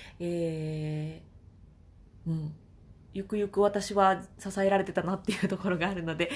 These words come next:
<laughs> ぜひ一緒にやってもらえたらと思います。えーと、まあ、お金もいらないし、えー、近所迷惑にもならないし、<laughs> 簡単だしっていうことなので、<laughs> ぜひぜひね、一緒にやってみましょう。えー、それでは、まず、えー、普通に何にも生活してない時って、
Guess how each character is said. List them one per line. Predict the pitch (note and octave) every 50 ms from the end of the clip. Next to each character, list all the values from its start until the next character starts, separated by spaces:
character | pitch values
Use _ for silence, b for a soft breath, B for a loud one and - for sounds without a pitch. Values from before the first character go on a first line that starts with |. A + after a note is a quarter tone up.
| B B
<laughs> | B3 B
ぜ | - B3+
ひ | - F#3
一 | F#3 -
緒 | - F3+
に | F3+ E3+
や | F#3+ G3
っ | G3
て | -
も | F#3+ F#3+ G3
ら | G3 G3
え | F#3+
た | G#3 G#3+
ら | G#3+ -
と | - F3
思 | E3 E3+ F3
い | E3+
ま | G3 B3+ C4+
す。 | - - B B B B B B B B
え | - B3 A#3+
ー | A#3+
と、 | - A#3 A3+ A3+
ま | C4 B3 G3 -
あ、 | A3
お |
金 | - B3 G#3+ A3
も | A#3 C4
い | C4
ら | C4+ C#4
な | E4 G4+
い | F#4+
し、 | - - - B B B B B B -
え | G#3 G3 F#3
ー、 | F#3
近 | F#3+ - A3+ A3
所 | A#3+ A#3+
迷 | B3+ D4+
惑 | D#4 D#4 C#4
に | G#3+ G#3+
も | G#3 G3+
な | G3 G#3 B3
ら | F4
な | G#4
い | F#4 D4
し、 | - - - - - - - -
<laughs> | D4 -
簡 | - - A3 A3
単 | - B3+ C#4
だ | C#4+ G4 F#4+
し | - - -
っ | -
て | A#3
い | G#3 G#3 G#3+
う | -
こ | - A#3
と | - G#3
な | F3+ E3
の | D#3+ E3+ E3
で、 | G3 G3+ B F4 B B
<laughs> | B B3 -
ぜ | - B3
ひ | A#3+ A#3
ぜ | F#3+ G#3 G#3
ひ | F#3 F3+
ね、 | G3 G3 G3+ -
一 | - D#3+ - F3+
緒 |
に | E3+ F3
や | F3+ F3+
っ |
て | - F#3
み | F#3+ G3
ま | A3 A#3+
し | B3 F4+
ょ | E4
う。 | - - - - B B B B B B B B B B
え | A3 A3+ A#3 A3+ A3
ー、 | F#3+
そ | - B3+
れ | D#4+
で | G#4 A4+
は、 | F#4 B3+ - - - - - - - _ - - - - - - - - - - -
ま | - C4 D4+ D#4+
ず、 | - G3+ G#3+ A#3 A3+ G#3 - B B B B B B
え | F#3 F3+
ー、 | F3+
普 | - -
通 | - - F#4+ G4+ G4
に | G4 F#4+ E4
何 | E4 E4+ F4
に | G4 G#4
も | F4 C#4+
生 | - C#4 C4+
活 | C4+ C4+ B3+ - C4+
し | -
て | - C#4
な | C4+ C#4
い | C4
時 | B3+ G#3 F#3+ - E3+
っ | -
て、 | - - E3+ D#3+